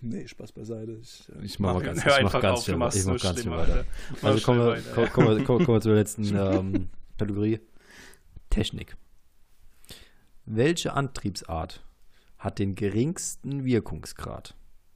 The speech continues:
Speaker 3: Was nochmal?
Speaker 2: Welche Antriebsart hat den
Speaker 3: Mhm.
Speaker 2: geringsten Wirkungsgrad?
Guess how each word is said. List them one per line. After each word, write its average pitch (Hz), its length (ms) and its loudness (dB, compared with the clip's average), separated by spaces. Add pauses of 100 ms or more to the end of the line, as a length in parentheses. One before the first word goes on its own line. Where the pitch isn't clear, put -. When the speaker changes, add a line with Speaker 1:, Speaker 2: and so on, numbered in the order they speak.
(1500)
Speaker 3:
Was 165 180 -8
nochmal? 139 320 -6 (260)
Speaker 2:
Welche 107 480 -2
Antriebsart 87 920 -6 (380)
hat - 340 -8
den 95 140 -2
Speaker 3:
Mhm. 147 280 -10 (460)
Speaker 2:
geringsten 120 840 0
Wirkungsgrad? - 800 -6